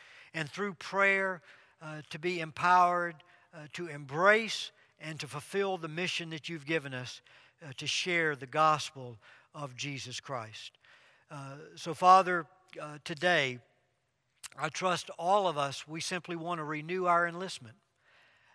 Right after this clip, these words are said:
And, and trusting as we do, that you will equip us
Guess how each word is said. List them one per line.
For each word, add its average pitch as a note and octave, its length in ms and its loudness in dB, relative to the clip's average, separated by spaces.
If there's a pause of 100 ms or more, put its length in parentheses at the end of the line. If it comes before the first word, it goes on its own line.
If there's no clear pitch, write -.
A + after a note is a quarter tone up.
And, C#3 280 -14 (160)
and D3+ 100 -10
trusting F#3 500 0
as F3+ 180 2
we F3 160 -6
do, D#3+ 420 0 (960)
that D3 240 -14
you G3 220 -2
will G#3 300 2
equip D#3+ 460 -6
us - 380 -10